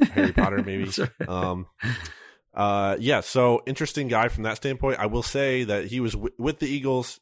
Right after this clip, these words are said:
Speaker 1: in rookie minicamp as a tryout player, and I noticed at the time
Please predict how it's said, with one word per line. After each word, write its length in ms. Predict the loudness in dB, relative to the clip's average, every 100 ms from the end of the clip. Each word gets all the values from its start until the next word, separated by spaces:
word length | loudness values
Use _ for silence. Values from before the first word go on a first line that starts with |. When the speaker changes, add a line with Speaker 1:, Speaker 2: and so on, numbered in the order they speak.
| -8
Speaker 1:
in 140 | -6
rookie 200 | -6 -6
minicamp 440 | -4 -4 -4 -2 0
as 80 | -2
a 40 |
tryout 480 | -2 0 2 2 0
player, 460 | 2 2 2 0 -4 _ _
and 380 | -2 -2 -2 -4 -2
I 100 | 2
noticed 320 | 2 2 0
at 100 | -2
the 60 |
time 640 | -4 -4 -2 0 0 -4